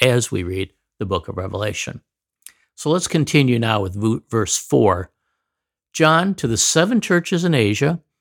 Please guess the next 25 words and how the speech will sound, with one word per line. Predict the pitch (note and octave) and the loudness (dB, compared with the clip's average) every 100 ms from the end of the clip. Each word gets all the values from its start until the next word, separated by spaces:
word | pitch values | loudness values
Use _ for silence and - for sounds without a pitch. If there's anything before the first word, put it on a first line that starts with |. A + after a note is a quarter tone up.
| _ - | _ -4
grace | A#2 D3+ F#3+ - | 4 4 4 0
to | G3+ | 2
you | B2+ B2 | 4 6
and | B2 G#2+ | 4 0
peace | - E3+ - | 0 0 0
from | - D3 | 0 2
him | A#2+ A#2+ B2 | 4 4 2
who | - C#3 | 2 2
is | D#3 F#3+ A3+ - | 4 4 2 0
and | C3+ C3 | -2 0
who | C3 D#3+ | 2 4
was | B2+ A2+ B2+ - | 4 4 2 -4
and | A2+ G2+ | -6 -2
who | A2+ | -2
is | A#2+ B2 B2 | 0 0 0
to | - | -4
come, | C#3 B2 F#2+ F2+ _ - - _ | 0 0 0 -4 _ -20 -20 _
and | B2 G#2 | -2 2
from | B2+ A#2 | 2 2
the | |
seven | G#2 - E3 F3+ | 0 2 2 2
spirits | E3+ - B2 A#2+ A#2 | 0 2 4 4 0
before | - G2+ G#2 F#2 | -4 0 2 2
his | G2+ | 0
throne, | - D#3 A#2+ G#2 | 0 2 2 -2